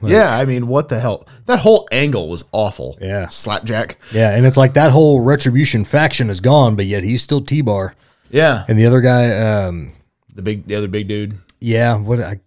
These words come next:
Speaker 1: can't
Speaker 2: Mace?
Speaker 1: Mace. That's, that's
Speaker 2: Are
Speaker 1: what
Speaker 2: they
Speaker 1: he
Speaker 2: a
Speaker 1: goes
Speaker 2: tag
Speaker 1: by.
Speaker 2: team now?
Speaker 1: I don't, I don't know if they're still a tag team or not, but they're both still Mace and T-Bar.
Speaker 2: Yeah.
Speaker 1: You know, it's like
Speaker 2: I think all the other members have been released now.
Speaker 1: Have they? Yep, they have.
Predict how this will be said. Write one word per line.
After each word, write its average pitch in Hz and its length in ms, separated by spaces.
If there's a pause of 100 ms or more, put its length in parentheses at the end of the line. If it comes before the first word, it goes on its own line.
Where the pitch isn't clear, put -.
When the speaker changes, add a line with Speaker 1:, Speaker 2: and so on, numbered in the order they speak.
(120)
Speaker 1:
can't 98 100
Speaker 2:
Mace? 127 440 (160)
Speaker 1:
Mace. 123 520
That's, 113 260
that's 110 280
Speaker 2:
Are - 40
Speaker 1:
what - 20
Speaker 2:
they 233 80
Speaker 1:
he 269 60
Speaker 2:
a - 40
Speaker 1:
goes 196 100
Speaker 2:
tag 131 220
Speaker 1:
by. - 40
Speaker 2:
team 147 220
now? 135 300 (180)
Speaker 1:
I 233 120
don't, 269 160
I 202 100
don't 269 140
know 247 80
if 240 100
they're 226 100
still 233 180
a 185 60
tag 196 240
team 202 160
or 180 40
not, 208 200
but 160 120
they're 156 80
both 151 240
still 165 240
Mace 160 260
and 139 100
T-Bar. 117 580
Speaker 2:
Yeah. 95 260 (160)
Speaker 1:
You 127 100
know, 120 220
it's 131 220
like 123 140
Speaker 2:
I 135 60
think 190 260
all 139 180
the 135 100
other 123 180
members 107 340
have 90 80
been 85 160
released 92 380
now. 58 300 (140)
Speaker 1:
Have 110 180
they? 120 220
Yep, 131 300
they 117 120
have. 110 320